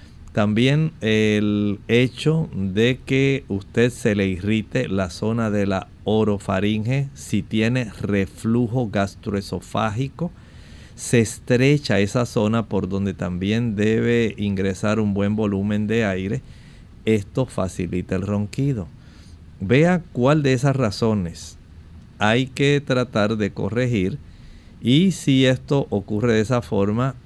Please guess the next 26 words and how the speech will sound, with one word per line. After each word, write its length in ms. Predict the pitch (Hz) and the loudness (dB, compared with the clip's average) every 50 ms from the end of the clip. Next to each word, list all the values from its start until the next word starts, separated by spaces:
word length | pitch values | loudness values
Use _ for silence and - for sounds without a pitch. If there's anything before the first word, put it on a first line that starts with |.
| - - - - - - - | -20 -20 -20 -20 -20 -14 -8
usted 420 | - 143 139 - - 123 120 123 120 | -6 -6 -6 -4 0 2 2 2 2
puede 360 | - - - 110 110 117 120 | 0 -2 0 2 4 4 4
entonces 580 | 117 104 - 110 107 104 113 127 117 - - - - - | 2 0 -2 -2 -2 0 0 -2 -2 -4 -6 -16 -16 -8
corregir 600 | - 113 107 101 95 98 98 92 92 117 139 147 | -4 -2 -2 0 2 0 0 2 2 2 2 0
si 180 | 143 - 120 107 | 0 0 0 -2
es 80 | 101 101 | -2 -2
por 200 | - 120 110 107 | -2 -2 -2 -2
asunto 480 | 101 - - 107 107 113 - - 107 | -2 -2 -2 -4 -4 -2 -2 -2 -2
de 80 | 101 98 | 0 0
las 240 | 98 95 95 - - | 0 -2 -4 -6 -6
amígdalas, 840 | - 98 92 92 104 110 117 127 135 143 147 151 170 175 151 - - - - - - - - - - - - | -6 -4 -2 -2 -2 -2 -4 -2 -2 0 0 0 0 -2 -4 -6 -12 -20 -20 -20 -20 -20 -20 -20 -20 -12 -6
evitar 540 | 98 95 95 92 80 - 110 110 117 120 131 | -4 -2 -2 -2 -2 0 2 2 2 2 2
infecciones 960 | 123 110 - - 104 90 - - - 117 113 123 139 151 160 160 - - - - - | 0 -2 -2 -2 -4 -4 -2 0 2 2 4 4 4 2 2 0 -2 -4 -14 -10 -6
o 140 | - 95 87 | -6 -6 -4
si 180 | - 98 92 | -2 -2 -2
es 60 | 92 | -2
necesario 640 | 98 107 104 98 123 110 - - 107 98 101 107 104 98 | 0 -2 -2 -2 -2 -2 -2 -2 -2 0 0 0 0 0
la 140 | 95 90 | -2 -4
cirugía. 600 | - - 95 90 95 90 95 127 165 175 151 - - - - - - - - - - - - | -6 -4 -4 -4 -4 -2 -2 -2 -2 -2 -2 -4 -8 -14 -20 -20 -20 -20 -20 -20 -20 -20 -20
Si 240 | - - - 113 110 | -10 -2 2 2 2
es 60 | 110 | 2
por 200 | 110 - 127 120 | 2 2 2 2
motivo 460 | 117 117 110 110 - 117 117 117 117 | 2 0 -2 0 0 0 2 2 2
de 80 | 113 107 | 2 2
las 220 | 107 101 101 - - | 2 0 -2 -4 -4
adenoides 960 | 98 98 95 92 92 95 101 107 110 113 113 117 120 143 151 139 - - | -2 0 0 0 0 0 0 0 2 0 0 0 0 0 -2 -2 -6 -12